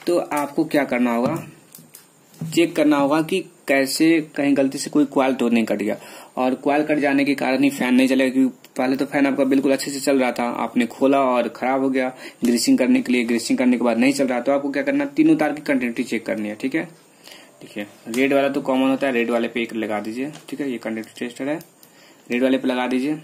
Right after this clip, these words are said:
दूसरा देखिए, ये तो बिल्कुल ठीक है, ठीक है, ब्लू वाला बिल्कुल ठीक है, और देखिए येलो, ठीक है,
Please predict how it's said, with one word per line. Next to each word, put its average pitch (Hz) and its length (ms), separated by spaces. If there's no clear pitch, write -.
दूसरा 123 340
देखिए, 104 260
ये 131 100
तो 127 140
बिल्कुल 120 320
ठीक 110 220
है, - 120
ठीक 143 120
है, 170 160
ब्लू 131 220
वाला 143 160
बिल्कुल 135 300
ठीक 139 140
है, 156 180
और 139 340
देखिए - 300
येलो, 110 280
ठीक 143 120
है, 170 80